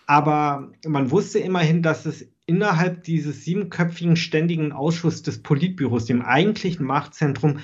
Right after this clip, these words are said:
dass da doch sehr unterschiedliche Fraktionen auch vertreten waren. Also das reichte von,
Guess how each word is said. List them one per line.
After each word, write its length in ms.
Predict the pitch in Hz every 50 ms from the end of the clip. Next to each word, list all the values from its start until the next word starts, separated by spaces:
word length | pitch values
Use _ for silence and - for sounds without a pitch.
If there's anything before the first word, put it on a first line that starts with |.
| - - - - -
dass 160 | - 123 117
da 80 | -
doch 140 | 160 170 151
sehr 400 | - - - 147 135 160 160 -
unterschiedliche 880 | 175 190 185 202 180 - - - 170 165 165 - 165 156 143 - - 151
Fraktionen 640 | 131 - - 160 147 - - - - 190 175 156 139
auch 160 | - 120 113
vertreten 680 | - 131 120 113 - - 131 117 110 117 123 117 110
waren. 360 | 104 107 101 98 98 98 101 113
Also 360 | 113 131 131 123 117 135 131
das 300 | 123 127 110 107 - -
reichte 380 | 117 127 151 151 - - 170
von, 420 | 165 - - 151 143 143 143 139